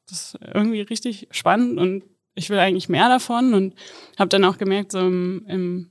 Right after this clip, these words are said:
wenn wir aneinander so gecoacht haben und geübt haben, dass das irgendwie cool ist. Und ja, dann hab ich die nächste Lizenz gemacht <laughs> und dann hab ich eigentlich so ein Jahr lang,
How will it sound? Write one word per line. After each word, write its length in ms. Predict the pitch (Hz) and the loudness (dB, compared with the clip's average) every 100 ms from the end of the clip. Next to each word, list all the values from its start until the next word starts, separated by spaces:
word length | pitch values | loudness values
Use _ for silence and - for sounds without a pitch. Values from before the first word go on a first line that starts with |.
| _ - | _ 0
wenn 160 | 185 | 4
wir 100 | 175 | 4
aneinander 560 | 170 180 185 202 180 180 | 4 2 0 0 0 -4
so 100 | 180 | -8
gecoacht 600 | - - - 208 208 - | -12 -14 -6 -2 -2 -2
haben 200 | 190 185 | -6 -6
und 140 | 190 | -8
geübt 340 | - - 208 208 | -8 -8 -8 -6
haben, 160 | 190 | -4
dass 140 | 180 170 | -4 -8
das 140 | 214 | -10
irgendwie 220 | 202 202 - | -8 -10 -8
cool 120 | 220 196 | -4 -4
ist. 240 | 196 - | -2 -2
Und 200 | 185 180 - - - - - - | -4 -6 -18 -20 -20 -20 -20 0
ja, 140 | 180 | 2
dann 140 | 151 175 | 4 2
hab 60 | |
ich 100 | 175 | -2
die 60 | 190 | 2
nächste 240 | 214 269 233 | 2 4 2
Lizenz 360 | 202 208 226 | 0 0 0
gemacht 320 | 208 208 196 | 0 2 2
<laughs> 20 | 196 | 2
und 60 | |
dann 120 | 190 226 | 2 2
hab 80 | 226 | 0
ich 120 | 208 | 2
eigentlich 320 | 202 202 - | 4 4 2
so 180 | 185 175 - - - - 190 | -2 -2 -2 -4 -4 -8 0
ein 180 | 170 | 2
Jahr 200 | 175 175 | 2 0
lang, 440 | 175 180 185 190 | -2 -4 -6 -8